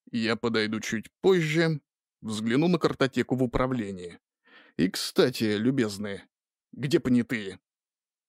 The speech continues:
Новый назначенец сыскной полиции нравился околоточному.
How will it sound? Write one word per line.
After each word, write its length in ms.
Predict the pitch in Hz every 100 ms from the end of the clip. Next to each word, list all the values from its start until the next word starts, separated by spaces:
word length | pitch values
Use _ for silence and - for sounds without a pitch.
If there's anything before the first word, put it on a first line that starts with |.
| _ _ -
Новый 480 | 120 175 170 165 165
назначенец 680 | 147 135 139 - 151 131 -
сыскной 560 | 127 123 - 131 110
полиции 600 | - 101 131 160 - 156
нравился 640 | 143 110 110 110 117 -
околоточному. 880 | 117 131 123 107 - - - 85 -